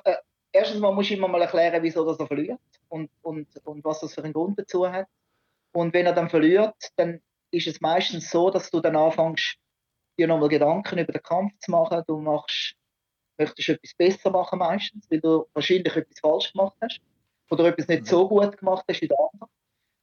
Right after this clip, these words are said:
Speaker 1: Und wenn du gewonnen hast, ist es meistens so, dass du denkst, ja, jetzt hast du gewonnen und jetzt bist du eh schon Weltmeister und jetzt, äh, kann dich niemand mehr besiegen. Also, wenn du verlierst, ist es vielmal so, dass du,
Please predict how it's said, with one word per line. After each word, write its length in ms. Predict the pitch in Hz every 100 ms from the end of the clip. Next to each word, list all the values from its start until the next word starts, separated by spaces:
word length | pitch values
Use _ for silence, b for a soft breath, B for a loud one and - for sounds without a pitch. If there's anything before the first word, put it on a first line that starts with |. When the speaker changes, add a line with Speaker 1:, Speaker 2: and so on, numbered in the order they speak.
| -
Speaker 1:
Und 180 | 175 170
wenn 120 | 170
du 100 | 165
gewonnen 320 | 170 185 202
hast, 180 | 185 180
ist 140 | 160
es 60 | -
meistens 460 | 165 170 175 170 -
so, 180 | 175 175
dass 140 | 170
du 100 | - -
denkst, 300 | 165 156 -
ja, 100 | 156
jetzt 120 | 156 151
hast 160 | -
du 20 | -
gewonnen 240 | 160 185
und 40 | 156
jetzt 160 | 151
bist 140 | - 143
du 60 |
eh 60 | -
schon 120 | 170
Weltmeister 640 | 160 156 170 135 135 - 143
und 100 | 147
jetzt, 300 | 147 _ -
äh, 240 | 143 139 - _ _ _ _ _ _
kann 120 | 151
dich 100 | 151
niemand 320 | 143 165 175 175
mehr 80 | 170
besiegen. 460 | 170 151 135 139
Also, 360 | 147 143 151 - _ _ _ -
wenn 140 | 170
du 100 | 175
verlierst, 520 | 170 160 170 208 208
ist 100 | 170
es 200 | 165 -
vielmal 440 | - 170 196 190 165
so, 240 | 165 175
dass 220 | 175 165
du, 360 | 175 165 170